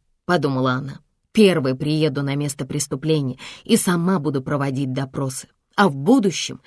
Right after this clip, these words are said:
именно я буду держать в руках полномочия распределять и делегировать обязанности. И буду делегировать молодым и энергичным сотрудникам, которых подберу сама». Теперь же ей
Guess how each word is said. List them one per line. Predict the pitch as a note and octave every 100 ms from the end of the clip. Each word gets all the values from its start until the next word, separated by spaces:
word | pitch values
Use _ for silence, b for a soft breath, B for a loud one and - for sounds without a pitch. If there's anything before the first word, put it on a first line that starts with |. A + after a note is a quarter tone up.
| b b b
именно | b A3+ A3+ A3+ A3
я | G3+ F#3 F3+
буду | E3 F3
держать | D#3+ D3+ C#3+ E3+ E3
в |
руках | D#3 D#3 D#3+ -
полномочия | D#3+ E3+ D#3 D3+ E3+ - E3
распределять | D#3+ E3+ D3+ E3+ D3+ D#3 E3+ F3
и | E3+
делегировать | D#3 D#3+ D3 D#3 E3 D#3 D#3+
обязанности. | C#3+ D3+ C#3+ C3+ B2+ - - b b b b
И | F#3
буду | G#3+ A#3+ G3
делегировать | G#3 G#3+ D#3 G#3+ A3 G#3+
молодым | E3 F#3+ E3+ D3+ G#3+ G3
и | D#3
энергичным | D#3 D3+ C#3 F3+ - D#3+
сотрудникам, | D3+ D3 C#3 D#3+ F3 D3 C3+ C3+
которых | D3+ D#3 F3 A#3+ D#3 -
подберу | F#3 D3 D#3+ D3+
сама». | - C#3+ C#3 B2+ _ _ _ _ _
Теперь | - F#3+ C#3 G3 A#3
же | F#3
ей | F#3+ E3+ D3+